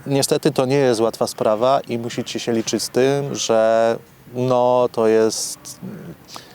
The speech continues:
przynajmniej te dwanaście, czternaście godzin musicie na to poświęcić dziennie, czasem sobotami, czasem z niedzielami. Takie były moje początki,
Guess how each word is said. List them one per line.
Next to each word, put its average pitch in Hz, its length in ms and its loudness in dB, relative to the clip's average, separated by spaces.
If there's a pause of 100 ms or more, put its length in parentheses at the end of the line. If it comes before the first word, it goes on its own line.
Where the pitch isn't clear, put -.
(180)
przynajmniej 151 640 2
te 117 380 2 (380)
dwanaście, 120 1000 0
czternaście 113 840 0
godzin 127 380 0
musicie 120 360 -2
na 113 120 0
to 110 220 0 (280)
poświęcić 113 520 -2
dziennie, 120 540 0 (180)
czasem 113 360 0
sobotami, 123 600 -2 (240)
czasem 110 380 0
z - 60 -6
niedzielami. 120 580 2 (140)
Takie 113 260 0
były 110 240 0
moje 113 240 2
początki, 117 600 -4